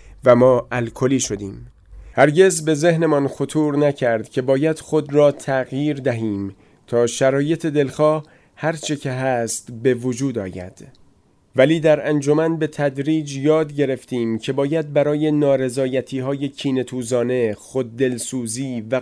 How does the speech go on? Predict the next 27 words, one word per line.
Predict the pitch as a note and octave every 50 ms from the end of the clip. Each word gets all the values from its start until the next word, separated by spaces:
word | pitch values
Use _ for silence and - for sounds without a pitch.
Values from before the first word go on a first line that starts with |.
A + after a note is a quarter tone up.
| - -
غرور | - C#3 C#3 D3+ E3+ E3 D3+ C#3+ C#3+
بیجا | C3 B2 A#2+ A2 G#2 A#2 B2 A#2+ A2 G2+ G2 - _ _ _ _ _
فکری | _ - - E3 D#3 D3 - - - A2+ G#2+ G2+
بکنیم. | G2 G#2 G2 - - F#2+ F#2 F2+ G2 A2 - - _ _ _ _ _ _ _ _ _ _ - -
باید | D3 E3+ F#3 G3+ G3+ F#3
می‌فهمیدیم | G3+ G#3 F#3+ - F#3+ D#3+ D3 D3 C#3+ C#3 B2+ B2 A2+ A2 A2 A2 - - - - - -
هر | - - D#3 F3 F3+
بار | E3 E3+ F3+ E3+ E3+ E3
که | - - D#3+
ادای | C#3 D3 E3 E3+ E3+ E3 D#3+
افراد | D3 D3 C#3+ - D#3 D#3+ D#3+ D3+
مهم | D#3 D3+ D3+ C#3+ D3 E3 E3
را | D#3 D#3 D3
در | C#3 C#3 C#3 C#3
می‌آوریم، | C3+ C3 C3 B2+ A#2+ C3 B2+ D3 D#3 E3+ E3+ E3 E3 - - - - _ -
افراد | - C#3 C#3 C#3 - D3 D#3+ D#3+ D#3 D3+ D#3 C#3
را | D3 D3 -
از | - C3 C3+ - -
خود | - D3 C#3 C3 B2
بیزار | B2 C3+ C3 A#2+ A#2+ C3+ C#3 B2 A#2
می‌کنیم. | A2 G#2+ G#2 - G#2 G2+ G#2+ A2 A2 A#2 A#2 - _ _ _ _
باید | - C#3 D#3+ F3 F#3+ G#3 G3
می‌فهمیدیم | G3+ G#3 G#3 - F#3+ E3 C#3+ C3+ C3+ B2 A#2 A#2 A2 G#2+ G#2
که | G#2+ - D3+
وقتی | C#3+ D#3+ E3+ - - F#3+ F3+
دشمنی | D3+ E3 D#3 - E3 D#3+ D#3+ F3
می‌کردیم | F3+ F3 E3 D3 E3 D3+ C#3+ C3 C3+ B2+ A#2+ A2+ G#2+ A2